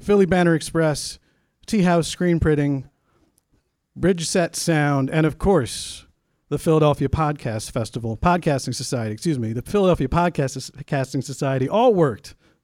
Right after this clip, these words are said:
to make the festival possible. Thank you, everybody. So this podcast is brought to you by P W P Video,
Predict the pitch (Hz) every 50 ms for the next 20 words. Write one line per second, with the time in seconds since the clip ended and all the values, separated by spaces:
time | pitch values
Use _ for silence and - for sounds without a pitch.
0 | _ - 175 165 151 139 - 147 - 147 131 117 - 127 113 107 - - 101 92
1 | - - - - - _ _ _ _ _ _ _ _ - - _ _ _ - -
2 | - - - - - - - - - - - - - - - - 190 202 190 190
3 | 190 175 156 151 143 147 143 139 - - - - - - - - - - - -
4 | - - - - - - - - - - - - - - - - - - - -
5 | - - - - - - - - - - - - - - - - - - - -
6 | - - - - - - - _ _ _ _ _ - - 190 165 143 180 302 311
7 | - - 202 165 139 131 123 - 131 113 110 113 - - 156 143 131 170 160 160
8 | 156 - 160 143 147 139 131 - - 180 170 160 151 156 147 - - 156 127 135
9 | 170 175 139 113 98 113 127